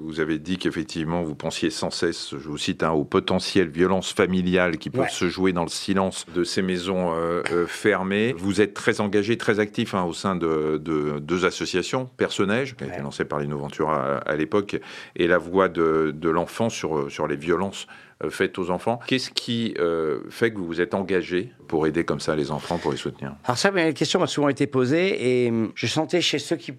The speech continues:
Speaker 2: me la posaient le sentiment que si je m'étais engagé, c'est que moi-même j'avais été, euh, peut-être confronté, euh, directement ou presque, euh, directement à ce problème. Eh bien non, c'est exactement ce que je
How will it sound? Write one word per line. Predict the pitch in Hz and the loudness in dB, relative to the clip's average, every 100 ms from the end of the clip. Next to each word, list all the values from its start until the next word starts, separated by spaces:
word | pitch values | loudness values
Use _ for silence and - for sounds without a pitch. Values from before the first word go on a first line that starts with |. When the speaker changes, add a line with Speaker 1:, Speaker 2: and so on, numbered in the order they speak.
| 139 | 0
Speaker 2:
me | 135 | 4
la | 135 | 6
posaient | 139 135 156 170 | 6 4 4 2
le | 143 | 2
sentiment | - 240 214 - 180 180 196 | 4 2 2 0 4 4 4
que | 151 | -2
si | - 156 | 0 0
je | |
m'étais | 156 135 | 0 2
engagé, | 156 139 131 147 | 0 2 2 0
c'est | 160 120 | -4 -4
que | |
moi-même | 117 120 123 135 | -2 0 2 0
j'avais | 131 110 110 | 0 -2 -2
été, | 107 117 113 123 | -2 -2 0 2
euh, | 107 92 90 | 0 -2 -8
peut-être | - - 95 | -10 -6 -6
confronté, | - 107 - 92 - 98 104 85 | -4 -8 -6 -8 -4 -2 -2 -4
euh, | 85 - | -10 -14
directement | 98 107 104 101 98 95 104 - | -4 -2 -2 -4 -6 -6 -10 -8
ou | 131 | -10
presque, | - - 127 - - | -6 -2 -2 -2 -4
euh, | 101 95 | -4 -2
directement | 101 101 - 98 110 113 | -2 -2 -4 -6 -4 -6
à | - - | -8 -10
ce | - | -8
problème. | 101 - 92 104 147 151 - | -10 -6 -2 -2 -4 -6 -2
Eh | |
bien | 127 170 | 4 4
non, | 131 98 - | 4 -2 -10
c'est | - - | -6 -2
exactement | 110 147 151 165 | 0 0 2 0
ce | 165 | 0
que | |
je | 147 | 0